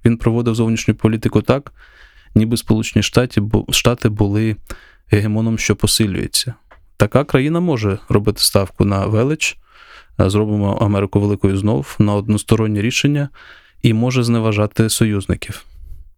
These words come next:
Це нормально, ну, при-, ефективно, скажімо так. Але проблема в тому, що за часів президентства Трампа С Ш А не були такою державою.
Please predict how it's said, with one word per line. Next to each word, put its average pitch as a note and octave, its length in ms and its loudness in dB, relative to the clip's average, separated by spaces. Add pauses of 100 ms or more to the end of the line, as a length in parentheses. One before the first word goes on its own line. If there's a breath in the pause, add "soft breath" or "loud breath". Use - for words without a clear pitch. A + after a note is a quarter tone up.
(380)
Це A#2 280 0 (180)
нормально, A2 480 0 (100)
ну, A2 220 0 (300)
при-, G#2+ 240 2
ефективно, G2+ 440 0
скажімо G#2+ 280 -2
так. - 260 -4 (720 loud breath)
Але G#2+ 180 2
проблема C#3 360 0
в - 40 -4
тому, D#3+ 240 2
що B2+ 480 0
за A#2+ 380 2
часів - 300 0
президентства A#2+ 400 0
Трампа C#3 300 2
С - 60 -4
Ш - 120 2
А A#2+ 40 0
не A#2 100 -2
були A#2+ 180 -2
такою G#2 260 -2
державою. - 540 -2